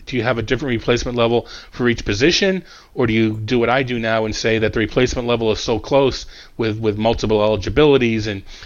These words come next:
middle infield and corner infield and utility that, to be honest, the stats of a second baseman are the same as an outfielder, so I only use two different pools. I only do catcher and compare that to, um,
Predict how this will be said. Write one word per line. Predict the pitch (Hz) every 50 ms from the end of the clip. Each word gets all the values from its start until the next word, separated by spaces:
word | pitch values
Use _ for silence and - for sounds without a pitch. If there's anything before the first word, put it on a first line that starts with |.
| - -
middle | 123 120 117 117 117
infield | 110 101 - 123 110 107
and | 104 95
corner | - - 127 117 110 110
infield | 110 107 95 - 113 101
and | 101 98
utility | 95 - - 175 175 151 123 117 110 - - - - - - -
that, | - 120 110 110 120 - - - - -
to | - 117
be | 117 117
honest, | 123 131 131 127 120 - -
the | 120
stats | 107 - - 117 120 117 -
of | 113 110
a |
second | - - 123 120 - 117 107
baseman | 117 117 117 - - 113 110 113 113
are | 117 113
the | 107 107
same | - - 131 139 180
as | 175 139
an | 123 110
outfielder, | 107 107 101 - 120 110 110 113 120 127 - - - - - - -
so | - - 120
I | 117 143
only | 151 135 123 117
use | 113 117 110
two | - - 196
different | 180 175 - 120 101 -
pools. | - 120 104 98 98
I | 104 104 120
only | 127 123 117 110
do | 107 107
catcher | 104 - - 127 120 120 - 127 117 117 117 - - - - - - - - _
and | - 120 117 113 113 110 110 110 107 107 104 - - _ _ _ _ -
compare | - - - - 135 117 117
that | 113 113 113 - -
to, | - - - 110 107 110 107 104 - - - - - - - - - -
um, | 120 107 107 107 104 104 101 101 101 98 -